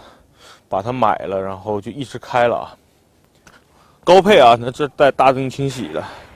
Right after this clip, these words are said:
这东西真的啊，越野的时候真的是非常实用的，因为你想有一些泥沙，啪，呼到灯上了，有这么一个大灯清洗，它瞬间能把这个车给洗掉，我觉得还是挺牛逼的。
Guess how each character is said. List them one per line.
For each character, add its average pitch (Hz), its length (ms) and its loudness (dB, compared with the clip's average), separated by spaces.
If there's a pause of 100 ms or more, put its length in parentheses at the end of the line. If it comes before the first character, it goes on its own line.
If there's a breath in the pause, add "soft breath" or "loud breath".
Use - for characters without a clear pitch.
(540 loud breath)
这 190 160 6
东 165 200 4
西 160 100 2
真 160 220 0
的 135 180 4
啊， 110 80 4
越 160 200 4
野 120 180 2
的 107 100 -2
时 113 100 -8
候 117 100 0
真 131 160 -4
的 131 100 0
是 120 100 -8
非 135 180 0
常 127 160 0
实 - 260 -12
用 104 200 -6
的， 87 100 -10
因 107 80 -6
为 123 80 -8
你 127 120 -12
想 123 220 -10
有 117 180 -4
一 120 40 -8
些 143 120 -4
泥 139 300 -6
沙， 143 320 -6
啪， 190 520 -4
呼 185 260 -2
到 185 140 8
灯 170 200 0
上 156 200 0
了， 127 120 -4 (880 soft breath)
有 123 200 0
这 151 160 -2
么 151 100 -2
一 139 80 -4
个 151 80 0
大 156 160 6
灯 160 160 2
清 156 240 -6
洗， 107 200 -10
它 117 100 -12
瞬 139 220 -8
间 139 120 -4
能 131 120 -4
把 110 160 0
这 113 100 -6
个 117 80 -2
车 - 240 -4
给 127 100 -4
洗 - 360 -10
掉， 92 220 -4
我 85 60 -8
觉 80 160 -14
得 92 160 -8 (840 soft breath)
还 98 180 -10
是 104 80 -14
挺 107 200 -14
牛 101 120 -12
逼 98 180 -10
的。 92 80 -10